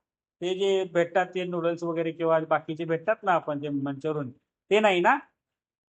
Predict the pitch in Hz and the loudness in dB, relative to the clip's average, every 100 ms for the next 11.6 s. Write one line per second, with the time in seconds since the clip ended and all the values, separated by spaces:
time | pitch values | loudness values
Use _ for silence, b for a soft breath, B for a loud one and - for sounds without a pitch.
0 | _ _ _ - 202 226 240 220 202 180 | _ _ _ 2 4 4 4 2 4 4
1 | 165 165 175 175 185 208 208 190 190 190 | 2 -2 -2 -2 -2 -6 -6 -8 -8 -4
2 | 151 113 - _ _ _ - 180 214 226 | -4 -4 -8 _ _ _ -4 0 2 2
3 | 220 240 202 240 226 - _ _ _ _ | 2 0 6 6 6 2 _ _ _ _
4 | _ _ _ _ 214 240 269 294 233 226 | _ _ _ _ -2 -2 -2 -4 2 6
5 | 240 220 196 208 277 - 220 196 175 151 | 6 4 -4 -4 -6 -2 -2 0 -4 -4
6 | 143 180 226 - 240 233 175 185 208 - | 2 4 4 0 -4 -2 2 2 2 2
7 | 202 202 196 190 196 196 165 160 160 233 | 2 2 -2 -2 -2 -2 -6 -6 -4 -6
8 | 233 190 170 143 135 _ _ _ 196 226 | -4 -4 -4 -6 -16 _ _ _ 8 8
9 | 247 226 214 208 202 196 202 208 180 - | 8 2 -2 -2 -2 0 2 4 2 -2
10 | 190 196 190 185 180 202 185 185 190 262 | -4 -4 -6 -6 -6 -6 -6 -6 0 0
11 | 247 214 202 196 208 | 2 -2 -2 2 2